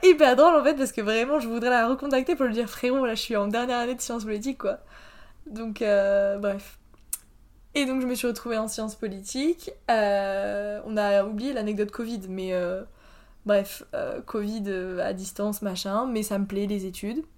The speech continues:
Et après, j'ai fait, euh, mon Erasmus en Pologne, j'ai eu ma licence de sciences politiques. Donc vraiment, première année, droit, journalisme, ok, deuxième année, sciences politiques en, en France, à Lille, troisième année, sciences politiques bancales avec relations internationales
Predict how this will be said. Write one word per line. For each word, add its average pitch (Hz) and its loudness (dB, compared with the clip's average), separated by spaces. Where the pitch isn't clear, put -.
Et 240 2
après, 208 0
j'ai 247 0
fait, 202 -4
euh, 196 -4
mon 214 -4
Erasmus 202 -4
en 208 -4
Pologne, 202 -4
j'ai 208 -4
eu 208 -2
ma 214 -2
licence 196 -6
de 220 -2
sciences 214 -4
politiques. 196 -8
Donc 208 0
vraiment, 233 2
première 254 0
année, 240 2
droit, 220 0
journalisme, 220 -4
ok, 233 -4
deuxième 240 -4
année, 233 -4
sciences 226 -6
politiques 226 -8
en, 180 -8
en 202 -4
France, 196 -6
à 185 -6
Lille, 254 -4
troisième 240 0
année, 254 -2
sciences 254 -4
politiques 247 -4
bancales 240 0
avec 214 -2
relations 220 -2
internationales 214 -2